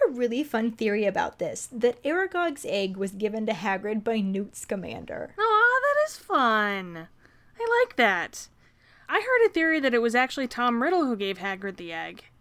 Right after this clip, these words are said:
Speaker 2: with the plan already in place to set him up to take the fall for opening the Chamber of Secrets later on.
Speaker 1: Oh, damn.
Speaker 2: Mm-hmm.
Speaker 1: That's a really good theory, too.
Speaker 2: Right?
Speaker 1: Nowhere near as lighthearted and fun, but really interesting.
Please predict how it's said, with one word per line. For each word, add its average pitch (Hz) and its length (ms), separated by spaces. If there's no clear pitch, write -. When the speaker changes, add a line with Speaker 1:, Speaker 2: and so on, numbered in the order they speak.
Speaker 2:
with 247 300
the 247 100
plan 277 260
already 247 440
in 233 100
place 247 260
to 220 100
set 226 220
him 233 180
up 262 140
to - 100
take 220 180
the 196 60
fall 226 260
for 220 160
opening 208 320
the 202 60
Chamber 202 340
of 190 100
Secrets - 380
later 185 260
on. 226 280
Speaker 1:
Oh, 330 140
damn. 180 920
Speaker 2:
Mm-hmm. 247 380
Speaker 1:
That's 302 180
a 440 100
really 202 320
good 208 240
theory, 208 400
too. 262 360
Speaker 2:
Right? 190 560
Speaker 1:
Nowhere 220 340
near 190 280
as 180 140
lighthearted 190 680
and 180 180
fun, 190 520
but 160 300
really 240 380
interesting. 294 680